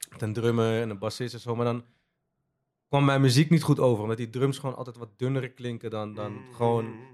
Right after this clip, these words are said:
Speaker 1: een dikke eight oh eight of gewoon dikke drums,
Speaker 2: Ja,
Speaker 1: snap je?
Speaker 2: ja,
Speaker 1: Dus
Speaker 2: ja,
Speaker 1: daarom
Speaker 2: ja.
Speaker 1: heb ik voor deze sound gekozen en, en, en het is veel, eh,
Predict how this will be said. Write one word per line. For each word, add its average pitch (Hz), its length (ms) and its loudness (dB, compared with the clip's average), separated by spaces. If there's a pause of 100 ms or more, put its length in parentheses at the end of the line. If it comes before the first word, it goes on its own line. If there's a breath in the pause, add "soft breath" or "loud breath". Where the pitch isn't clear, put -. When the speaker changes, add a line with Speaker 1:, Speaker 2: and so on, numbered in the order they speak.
Speaker 1:
een 117 120 -18
dikke 135 260 2
eight 127 240 -4
oh 127 140 -6
eight 127 200 0
of 104 80 -10 (240)
gewoon 120 320 -8
dikke 127 240 -4
drums, 123 300 0
Speaker 2:
Ja, - 60 -10
Speaker 1:
snap 131 200 0
je? 143 60 0
Speaker 2:
ja, 131 60 0
Speaker 1:
Dus 120 120 -6
Speaker 2:
ja, - 60 -10
Speaker 1:
daarom 135 200 4
Speaker 2:
ja. 135 60 0
Speaker 1:
heb 127 100 -2
ik - 220 -12 (580)
voor 127 120 -8
deze 127 260 -2
sound 127 260 -2
gekozen 120 520 -4
en, 110 280 -12
en, 107 240 -18
en 117 120 -14
het 110 120 -12
is - 220 -18
veel, 131 420 -2
eh, 113 760 -2